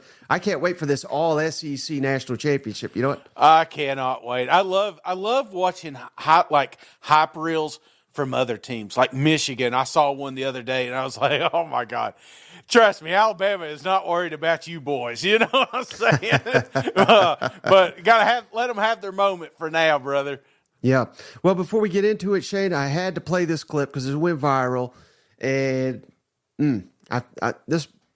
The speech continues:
Speaker 1: for the first time in a long time, Shane, I felt bad for old Billy Napier.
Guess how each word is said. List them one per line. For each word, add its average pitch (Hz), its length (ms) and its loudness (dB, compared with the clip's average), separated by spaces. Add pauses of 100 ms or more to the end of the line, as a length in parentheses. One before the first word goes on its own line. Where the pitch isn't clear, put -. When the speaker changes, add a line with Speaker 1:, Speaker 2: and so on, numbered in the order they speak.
Speaker 1:
for 151 100 -4
the 131 80 -4
first 196 300 -2
time 175 180 -2
in 151 100 0
a - 20 0
long 143 240 -2
time, 120 260 -6
Shane, 120 220 -8
I 113 80 -4
felt 123 280 -4
bad 117 300 -4
for 127 180 -4
old 110 160 -2
Billy 139 300 0
Napier. 110 560 -2